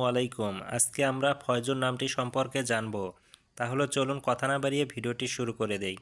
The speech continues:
এক, ফয়জুন নামটি কি ইসলামিক নাম?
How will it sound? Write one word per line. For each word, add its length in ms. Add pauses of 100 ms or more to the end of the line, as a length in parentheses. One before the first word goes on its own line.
(1200)
এক, 180 (140)
ফয়জুন 380
নামটি 300
কি 140
ইসলামিক 520
নাম? 240